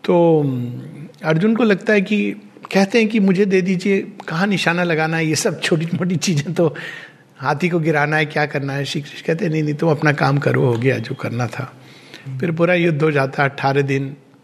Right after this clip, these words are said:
अठारह दिन के बाद सब समाप्त हो जाता है युद्ध।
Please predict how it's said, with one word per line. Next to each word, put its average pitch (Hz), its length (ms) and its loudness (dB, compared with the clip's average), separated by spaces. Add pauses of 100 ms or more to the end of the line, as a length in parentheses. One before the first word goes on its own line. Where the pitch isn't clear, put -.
(460)
अठारह 135 280 2
दिन 147 200 0
के 147 120 0
बाद 135 300 0
सब 135 320 -6
समाप्त 131 460 -2
हो 139 80 4
जाता 127 300 -2
है 123 60 2
युद्ध। 117 300 -2